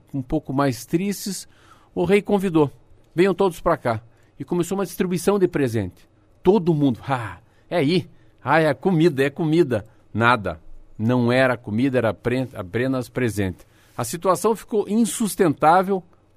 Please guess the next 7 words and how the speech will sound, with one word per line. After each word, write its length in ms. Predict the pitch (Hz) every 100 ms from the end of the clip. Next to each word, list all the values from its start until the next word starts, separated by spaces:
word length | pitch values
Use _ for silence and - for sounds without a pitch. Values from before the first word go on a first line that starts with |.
| -
a 100 | 117
fome 540 | - 160 196 165 95 - _ _
intolerável. 1200 | - 196 202 - 185 180 165 131 117 104 82 82 82 - _ _ -
Então 300 | 123 165 185
o 20 |
rei 160 | 165 165
convidou, 500 | 165 131 113 92